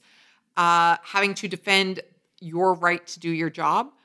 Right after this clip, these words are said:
Um, but I would say the rationale, if you are the kind of person who's taking it to your boss or to your manager to say, "Yo,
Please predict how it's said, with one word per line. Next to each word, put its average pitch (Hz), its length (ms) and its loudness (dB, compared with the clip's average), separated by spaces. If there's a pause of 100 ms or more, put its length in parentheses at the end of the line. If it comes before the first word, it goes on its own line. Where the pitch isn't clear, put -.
(400)
Um, 175 680 2
but 185 260 0
I 196 80 2
would 185 180 -2
say 208 320 2
the 196 140 -2
rationale, 180 560 0
if 170 160 -4
you 175 140 0
are 233 240 2
the 226 100 -6
kind 202 200 -2
of 175 60 -4
person 180 280 -4
who's 170 160 -2
taking 220 380 0
it - 120 -2
to - 60 -12
your 190 100 -2
boss 165 320 2
or 185 80 -4
to - 180 -8
your 175 80 -2
manager 165 440 -2
to - 100 -16
say, 170 280 -2
"Yo, 170 280 -2